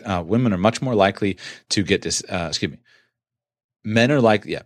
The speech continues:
women are li-, more likely to get disabled than are men. Men are less likely to get disabled. Men die sooner,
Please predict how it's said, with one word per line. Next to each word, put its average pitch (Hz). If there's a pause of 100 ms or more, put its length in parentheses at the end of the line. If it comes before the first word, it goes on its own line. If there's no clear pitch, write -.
(100)
women 131
are 104
li-, 101
more 117
likely 110
to 87
get 85
disabled 78 (280)
than 95
are 85
men. 78 (440)
Men 113
are 95
less 101
likely 90
to 80
get 78
disabled. 71
Men 104
die 90
sooner, 76